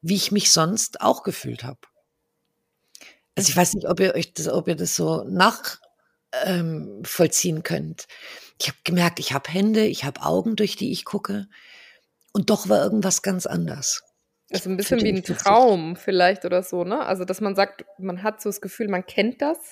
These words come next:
Speaker 1: Ja.
Speaker 2: weil es eine Realität hat, aber gleichzeitig ist es auch
Speaker 1: Es war
Speaker 2: surreal.
Speaker 1: total surreal.
Speaker 2: Ja.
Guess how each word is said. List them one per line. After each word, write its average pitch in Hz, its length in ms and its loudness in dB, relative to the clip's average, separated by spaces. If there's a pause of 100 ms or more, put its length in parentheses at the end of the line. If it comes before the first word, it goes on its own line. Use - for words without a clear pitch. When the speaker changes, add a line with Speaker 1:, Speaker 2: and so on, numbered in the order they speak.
(580)
Speaker 1:
Ja. 170 140 2
Speaker 2:
weil 190 80 2
es - 160 -12
eine 196 180 -4
Realität 196 640 2
hat, 262 300 -2
aber 190 240 0
gleichzeitig 190 460 -2
ist 185 160 -12
es - 80 -20
auch 185 320 -6 (1300)
Speaker 1:
Es - 180 0
war 180 180 4
Speaker 2:
surreal. 185 240 0
Speaker 1:
total 165 360 4
surreal. 143 880 0 (360)
Speaker 2:
Ja. 196 220 -4